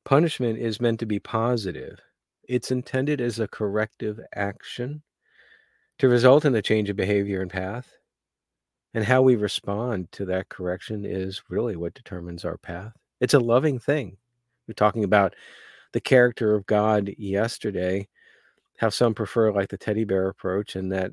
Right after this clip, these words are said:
a just God seems to be a little harsh. But the just leads to the correction, which is ultimately what God wants.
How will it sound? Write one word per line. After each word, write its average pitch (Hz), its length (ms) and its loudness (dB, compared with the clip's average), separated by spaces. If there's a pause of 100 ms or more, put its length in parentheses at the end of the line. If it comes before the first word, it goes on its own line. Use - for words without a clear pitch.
a 104 100 -8
just 104 440 -2
God 95 340 -4
seems 92 580 -8
to 104 80 -8
be 92 180 -2
a 90 80 -2
little 90 200 -4
harsh. 104 580 -4 (1600)
But 113 160 6 (100)
the 104 140 2
just 120 500 4 (380)
leads 104 400 -2
to 95 440 -2 (600)
the 101 80 -10
correction, 95 760 -2 (380)
which - 220 -10
is 92 140 -6
ultimately 92 440 -6
what 87 140 -8
God 85 240 -4
wants. 95 460 -10